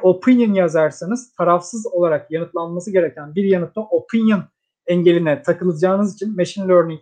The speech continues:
to identify the opinions in documents patentinde olduğu gibi doğruca eleniyor olacaksınız. Website representation vectors bazen design da önemli.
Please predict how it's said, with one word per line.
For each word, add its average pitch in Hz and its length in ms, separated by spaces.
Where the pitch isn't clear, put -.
to 180 80
identify 160 540
the 151 60
opinions 151 580
in 147 120
documents - 400
patentinde 160 520
olduğu 180 240
gibi 185 320
doğruca 202 580
eleniyor 185 360
olacaksınız. 185 680
Website 214 400
representation 196 800
vectors 214 580
bazen 202 480
design 190 420
da 190 60
önemli. 156 500